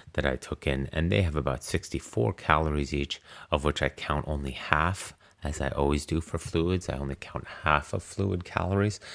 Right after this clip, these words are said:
towards my total count. And so that made it another hundred calories approximately. So I had fifteen hundred calories on the bike, which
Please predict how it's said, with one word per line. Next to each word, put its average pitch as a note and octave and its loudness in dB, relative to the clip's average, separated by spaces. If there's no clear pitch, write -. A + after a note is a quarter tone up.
towards - 2
my F2+ 4
total F#2+ 6
count. F2+ 4
And C#2+ 2
so - 0
that C#2 2
made D2 2
it C2 -2
another F2 0
hundred D2 0
calories D#2 0
approximately. C2+ -4
So - -4
I - 2
had A#2 2
fifteen - 2
hundred D2 2
calories C2 0
on C2+ -2
the C#2 0
bike, C2+ 0
which - 0